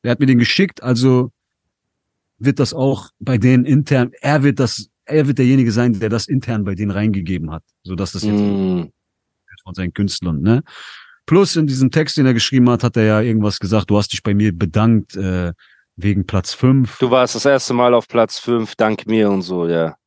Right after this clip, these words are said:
Speaker 1: Hast dich dafür bedankt, dafür habe ich dich respektiert. Das stimmt, Digga. Ich bin Top fünf damals gegangen, ähm, mit einer Single mit ihm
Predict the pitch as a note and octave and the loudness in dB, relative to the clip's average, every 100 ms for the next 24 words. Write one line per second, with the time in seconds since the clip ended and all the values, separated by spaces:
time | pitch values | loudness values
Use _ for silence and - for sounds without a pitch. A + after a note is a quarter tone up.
0 | _ - - A#2 A#2 G#2 F#2 B2 C3 A2+ | _ -16 -12 -8 -2 -2 2 2 2 2
1 | G#2 A#2 G#2 - - G#2 - - C3+ C3 | 2 0 0 -4 -6 -6 -8 -4 -4 -4
2 | G#2+ A2 - A3 G#3+ - G2+ F#2 - B2 | -4 -4 0 0 0 -2 -2 -2 -4 -6
3 | - B2 - G3+ - E3 D#3+ D3+ - B2+ | -2 -4 0 -2 0 0 0 -2 -4 0
4 | C3+ C3+ C3 - - - - _ A2+ A2 | 2 2 -2 -14 -20 -20 -20 _ 2 4
5 | A2 A2 G#2+ G#2+ A2 A2 A2 G#2+ G2 F3 | 4 4 4 0 -2 0 2 2 2 2
6 | G#3 F#3 F3 E3+ E3 D#3+ D3 | 4 4 2 2 2 2 -2